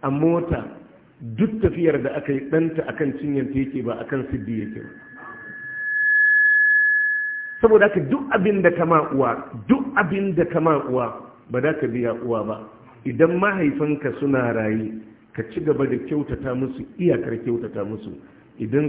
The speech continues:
sun mutu, ka yi tsayuwan daka wajen yi musu addu'a da aiwatar da sadakoki masu gudana ka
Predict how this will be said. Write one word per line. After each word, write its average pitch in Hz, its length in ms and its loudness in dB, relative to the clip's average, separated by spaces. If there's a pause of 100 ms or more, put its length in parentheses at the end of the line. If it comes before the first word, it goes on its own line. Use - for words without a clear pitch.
sun 156 220 0
mutu, 151 220 -2
ka 127 100 -2
yi - 160 0
tsayuwan 123 460 -4
daka 151 260 0
wajen 131 460 -2
yi 151 60 2
musu 202 360 -2
addu'a 120 720 -2 (220)
da 113 140 -2 (100)
aiwatar 165 600 2
da 135 160 2
sadakoki 151 680 0
masu 139 360 0
gudana 139 480 0
ka 123 120 -6